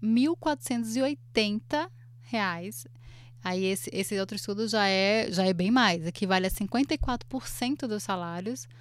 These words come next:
em intervenções, em creme, em, nessas coisas. E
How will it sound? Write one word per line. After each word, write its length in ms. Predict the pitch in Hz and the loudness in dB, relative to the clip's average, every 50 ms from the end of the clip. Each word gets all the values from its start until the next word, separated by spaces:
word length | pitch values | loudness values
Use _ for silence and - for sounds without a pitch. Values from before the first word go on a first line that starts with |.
| - - | -20 -8
em 440 | - 285 302 311 320 330 339 330 330 | -2 2 2 4 4 4 2 2 2
intervenções, 920 | 320 - 349 330 320 330 349 349 - - - 311 - 302 285 240 214 196 180 | 2 4 4 4 4 2 0 0 0 0 2 2 4 4 2 0 0 -2 -4
em 400 | 185 185 196 208 208 214 214 208 - | -4 -4 -4 -4 -2 -4 -4 -6 -4
creme, 580 | - 254 254 254 247 254 247 233 220 208 202 | -2 0 2 2 2 2 0 0 -2 -4 -6
em, 320 | 190 185 185 190 196 208 - - - - - - - - - - - - - | -6 -6 -6 -6 -6 -8 -10 -14 -16 -18 -18 -18 -18 -20 -20 -20 -20 -18 -12
nessas 380 | - 233 226 233 - - 277 - | -8 -6 -6 -6 -6 -8 -10 -10
coisas. 240 | - 320 285 - - - - - - - - - - - - - - | -8 -10 -10 -10 -14 -18 -18 -18 -18 -18 -18 -18 -18 -18 -12 -4 2
E 380 | 302 349 370 370 302 233 220 | 4 6 6 6 4 2 -2